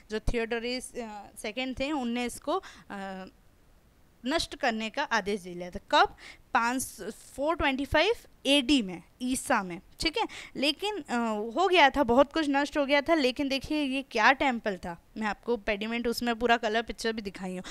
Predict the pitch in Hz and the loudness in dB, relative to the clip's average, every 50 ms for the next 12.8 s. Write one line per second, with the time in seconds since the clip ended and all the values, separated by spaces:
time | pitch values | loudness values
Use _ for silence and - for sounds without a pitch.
0 | - - - - - - 262 226 262 285 - - 240 226 226 262 254 285 269 262 | -14 -14 -16 -8 -6 -4 -4 -2 -4 -6 -4 -2 4 6 6 6 8 6 4 4
1 | 240 277 262 285 311 320 311 277 294 269 254 240 220 208 214 240 247 247 254 240 | 2 2 4 4 4 2 2 0 -2 -4 -4 -6 -8 -8 -6 -2 2 2 2 2
2 | 247 233 - - 208 214 254 285 262 - - - - - - - 269 240 - 226 | 2 0 -2 -2 2 4 4 4 2 0 -6 -14 -18 -14 -8 -6 -4 -4 -4 -6
3 | - - - 208 175 - 220 208 214 214 208 208 202 196 190 - 208 196 185 180 | -10 -10 -12 -12 -10 -8 -6 -6 -4 -4 -6 -6 -8 -10 -10 -8 -6 -6 -6 -6
4 | 180 185 175 170 - 185 175 185 - - - - _ - 330 359 370 - - - | -6 -8 -10 -8 -8 -10 -12 -12 -12 -16 -20 -12 _ 2 2 2 2 0 -6 -20
5 | - _ _ _ _ _ _ _ _ _ _ _ _ - - - 254 - 233 277 | -20 _ _ _ _ _ _ _ _ _ _ _ _ -18 -10 -6 -4 -4 -2 -2
6 | 285 311 339 330 294 294 320 - - - 330 320 311 330 302 349 349 339 311 - | -2 -2 0 2 4 4 4 2 0 0 0 2 2 4 6 8 8 8 6 4
7 | - 330 302 285 233 311 330 320 277 320 320 285 330 339 330 330 - 370 359 - | 4 4 4 4 4 2 -2 -2 0 -2 -2 2 4 4 4 4 4 0 0 2
8 | - 254 277 277 - 339 330 - 330 302 320 330 - _ - 208 233 226 226 214 | 2 2 2 2 2 0 0 2 2 4 4 2 0 _ -10 -6 -2 -2 0 -2
9 | 208 190 190 190 185 185 233 277 294 311 - - 285 269 277 285 262 294 294 233 | -2 -4 -6 -8 -8 -4 0 2 2 2 2 4 6 8 8 8 6 4 -2 -2
10 | 214 220 220 - - 269 269 262 277 262 254 254 277 277 339 320 269 233 208 208 | -2 -4 -2 0 2 0 2 2 0 0 2 2 2 2 2 0 0 0 -2 -2
11 | 214 - 262 247 226 226 208 202 220 247 - - 262 220 226 202 202 196 - 233 | -2 0 0 2 4 4 2 2 2 0 0 -2 -2 -2 -4 -6 -8 -8 -10 -10
12 | 220 202 - 220 214 220 226 233 233 233 226 190 214 220 220 | -10 -10 -8 -10 -10 -8 -10 -10 -12 -12 -12 -12 -12 -12 -12